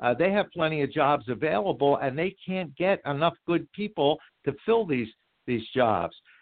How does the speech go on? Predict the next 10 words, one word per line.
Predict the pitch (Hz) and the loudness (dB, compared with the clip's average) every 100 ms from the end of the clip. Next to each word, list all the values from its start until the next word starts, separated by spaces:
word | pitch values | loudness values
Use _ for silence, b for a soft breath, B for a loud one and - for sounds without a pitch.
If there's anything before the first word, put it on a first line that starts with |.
| b | b
Uh, | 127 131 127 117 - | 2 2 2 -2 0
so | 143 | 2
there's, | 170 196 180 | 2 0 0
um, | 165 139 151 143 - | 0 2 2 2 -4
what | 143 147 143 | -2 -2 -2
Trump | - 202 220 202 | -2 0 0 -4
did | 175 185 165 | -2 -2 -2
was | 143 143 143 - | 0 0 0 -10
exactly | 143 107 147 165 170 202 | -10 -2 0 0 0 -2
right. | 156 135 156 175 | 2 2 2 -4